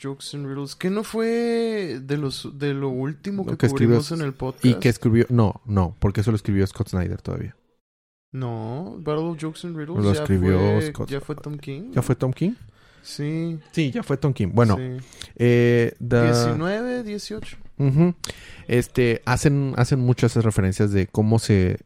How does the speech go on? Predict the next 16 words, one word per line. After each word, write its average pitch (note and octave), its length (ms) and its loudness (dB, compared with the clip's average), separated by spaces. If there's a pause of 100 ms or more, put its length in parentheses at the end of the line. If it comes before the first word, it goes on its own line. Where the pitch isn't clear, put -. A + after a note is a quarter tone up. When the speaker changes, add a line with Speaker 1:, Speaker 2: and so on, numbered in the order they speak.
(120)
Speaker 2:
o G#2 100 4
sea, G#2 140 4
las G2+ 160 4
cosas - 240 0
en C3+ 60 4
las A2+ 100 2
que - 100 0
son A2+ 140 2
similares A2 560 0
y G#2 100 -4
son G#2 540 0 (300)
opuestos G#2+ 680 0 (280)
y G#2+ 140 0
tienen A2 340 4
un A2+ 220 4
em-, G#2 260 2